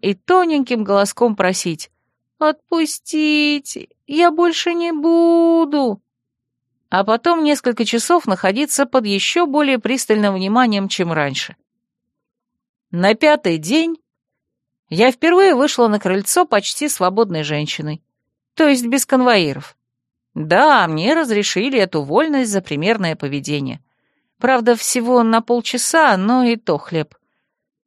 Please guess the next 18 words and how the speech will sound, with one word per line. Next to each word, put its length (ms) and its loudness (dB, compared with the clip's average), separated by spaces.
Зато 340 2
когда 320 2
я 140 4
там 260 2
оказалась 760 2
и 60 0
увидела, 460 0
во 120 2
что 260 -4
теперь 320 -4
превратилась 800 -2
лужайка 460 -2
перед 340 -4
домом, 360 -2
то, 140 -2
честное 520 -2
слово, 500 -2
тихо 440 0